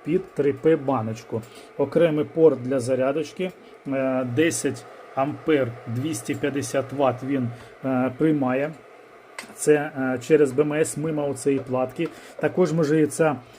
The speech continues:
платка сто ватна. Е, можна підключати по Type-C, швидка зарядка, всі протоколи швидких зарядок. Е, видає нормально, е, ватт,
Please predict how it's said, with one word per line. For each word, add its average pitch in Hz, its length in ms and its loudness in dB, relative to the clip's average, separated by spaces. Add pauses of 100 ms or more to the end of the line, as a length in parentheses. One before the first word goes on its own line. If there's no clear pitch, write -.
(100)
платка 147 680 2
сто 170 380 2
ватна. 139 540 -2 (440)
Е, 143 40 -6 (400)
можна 151 400 2
підключати 139 540 -2
по 156 160 4
Type-C, 143 540 0
швидка 147 420 -2
зарядка, 147 400 0
всі 151 220 -4
протоколи 147 520 0
швидких 135 380 -6
зарядок. 143 460 0 (520)
Е, 131 520 -2
видає 156 760 4 (500)
нормально, 147 600 -2 (340)
е, 127 280 -2
ватт, 160 240 4